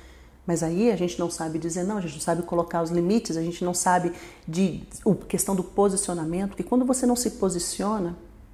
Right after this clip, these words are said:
as o-, você se posiciona em relação a todas as pessoas, mas quando você toma um posicionamento, as outras coisas, situações e pessoas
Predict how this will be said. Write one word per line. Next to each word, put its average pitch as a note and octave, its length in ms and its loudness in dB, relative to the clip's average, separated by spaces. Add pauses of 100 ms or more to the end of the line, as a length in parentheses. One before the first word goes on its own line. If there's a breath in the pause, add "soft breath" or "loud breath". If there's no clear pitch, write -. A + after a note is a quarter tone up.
(800 loud breath)
as F#3 240 0
o-, A3 120 6
você G3 260 2
se - 140 0
posiciona G3+ 500 -2
em G3+ 60 0
relação G3+ 640 -2
a F#3 60 -12
todas C4+ 340 2
as B3 100 -2
pessoas, D#3+ 480 -4
mas D#3 140 -2
quando E3 260 -4
você E3 400 2
toma G#3+ 280 0
um - 20 -2
posicionamento, G3+ 880 -2
as D#3+ 280 -4
outras G#3+ 440 0
coisas, F#3+ 280 0
situações F3+ 600 -2
e - 20 -10
pessoas G#3 500 0